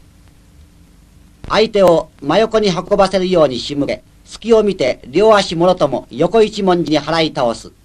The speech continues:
つばめ返し。相手が足を払ってきたとき、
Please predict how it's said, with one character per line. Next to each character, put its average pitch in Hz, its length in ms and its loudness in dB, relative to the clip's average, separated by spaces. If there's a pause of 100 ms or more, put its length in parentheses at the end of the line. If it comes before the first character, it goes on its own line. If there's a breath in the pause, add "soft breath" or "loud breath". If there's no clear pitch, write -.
(1700)
つ 160 140 -8
ば 214 100 4
め 208 120 2
返 170 180 2
し。 117 240 -12 (3500)
相 185 200 2
手 220 100 0
が 143 260 -2
足 170 260 -2
を 208 80 6
払 175 180 0
っ 175 100 -6
て 143 140 -6
き - 80 -16
た 139 140 -6
と 123 120 -10
き、 107 160 -14